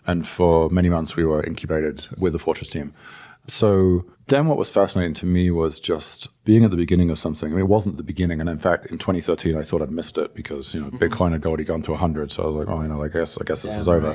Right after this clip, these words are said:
Speaker 2: right. <laughs>
Speaker 1: And so my thought was, well, the, the really interesting things to do were to,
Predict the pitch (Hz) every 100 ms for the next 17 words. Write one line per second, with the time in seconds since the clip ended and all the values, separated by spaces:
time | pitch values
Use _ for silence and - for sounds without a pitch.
0 | - - 139 127 - 92 90 - 92 87
1 | 85 - 123 95 82 87 82 87 82 -
2 | 98 110 98 98 85 80 80 76 80 85
3 | 80 78 - 82 82 76 76 - 87 78
4 | 73 71